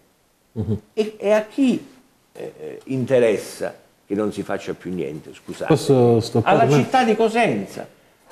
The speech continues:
Speaker 2: alla politica di Cosenza, perché poi, eh, se mi consentirai, farò una piccola aggiunta. Alla politica di Cosenza riguarda le elezioni.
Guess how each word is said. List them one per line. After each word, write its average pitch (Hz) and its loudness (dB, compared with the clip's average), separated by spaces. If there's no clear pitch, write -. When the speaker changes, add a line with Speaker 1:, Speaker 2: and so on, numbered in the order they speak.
Speaker 2:
alla 143 4
politica 139 6
di 107 2
Cosenza, 98 0
perché 101 -2
poi, 123 2
eh, 95 -2
se - -6
mi 104 4
consentirai, 98 0
farò 92 0
una 98 0
piccola 95 -6
aggiunta. 87 -8
Alla 208 0
politica 226 4
di 156 0
Cosenza 143 2
riguarda 220 4
le 220 4
elezioni. 175 2